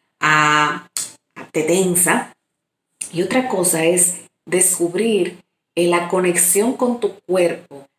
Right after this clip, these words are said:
a través del movimiento. Y eso se puede hacer de muchas maneras. Por eso te invito a que te salgas de lo convencional, aunque lo más simple que puede haber para ejercitarnos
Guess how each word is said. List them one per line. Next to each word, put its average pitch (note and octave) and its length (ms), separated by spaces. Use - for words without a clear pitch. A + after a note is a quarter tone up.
a - 140
través D3 420
del D3+ 160
movimiento. C#3 800
Y F#3+ 220
eso A3+ 160
se - 160
puede D#3+ 220
hacer D3+ 320
de C3+ 120
muchas C#3 380
maneras. C3+ 580
Por G#3 100
eso B3 180
te G#3+ 120
invito G3+ 360
a A3 60
que G#3 80
te E3+ 140
salgas F3 380
de F3+ 80
lo E3+ 140
convencional, D3+ 960
aunque E3 640
lo E3+ 140
más G#3 200
simple F#3 640
que E3 120
puede E3 280
haber D#3 320
para D3+ 400
ejercitarnos D3+ 1040